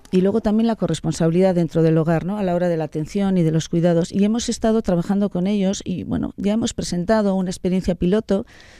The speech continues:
con tres empresas vascas en cada uno de los territorios que ha tenido éxitos importantes. Y no solamente en el ámbito, mm, eh, de la conciliación, que también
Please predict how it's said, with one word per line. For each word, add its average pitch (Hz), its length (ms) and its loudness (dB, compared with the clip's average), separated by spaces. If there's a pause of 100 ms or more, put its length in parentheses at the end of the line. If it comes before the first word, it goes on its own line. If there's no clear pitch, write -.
con 175 140 -2
tres 185 220 -2
empresas 180 440 -2
vascas 196 560 -4
en 180 140 -2
cada 165 200 0
uno 185 140 0
de 180 80 2
los 165 160 -2
territorios 190 680 0 (500)
que - 80 0
ha 226 60 4
tenido 240 440 4 (200)
éxitos 220 520 0
importantes. 160 760 -2 (520)
Y 214 140 2
no 262 120 0
solamente 202 540 0
en 175 100 2
el 175 140 2
ámbito, 185 540 4
mm, 156 320 -2 (880)
eh, 185 360 2
de 175 160 2
la 175 120 2
conciliación, 185 720 2
que 170 120 0
también 196 520 2